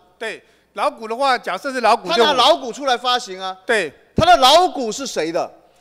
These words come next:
Speaker 1: 股东。
Speaker 2: 是鼎新控股，对不对？
Speaker 1: 对，没错。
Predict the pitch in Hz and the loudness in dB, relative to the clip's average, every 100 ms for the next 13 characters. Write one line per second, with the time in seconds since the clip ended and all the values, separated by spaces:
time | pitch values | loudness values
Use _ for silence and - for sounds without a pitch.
0 | _ _ _ _ - 196 _ _ _ 156 | _ _ _ _ -20 -20 _ _ _ -6
1 | 165 214 220 - _ _ _ _ _ _ | -2 -2 -2 -16 _ _ _ _ _ _
2 | _ - 277 - 214 175 190 277 233 247 | _ -10 -10 -8 -10 -10 -10 -12 -8 -8
3 | 185 131 95 202 214 208 151 156 180 226 | -8 -14 -12 -6 0 0 -2 -8 -6 -4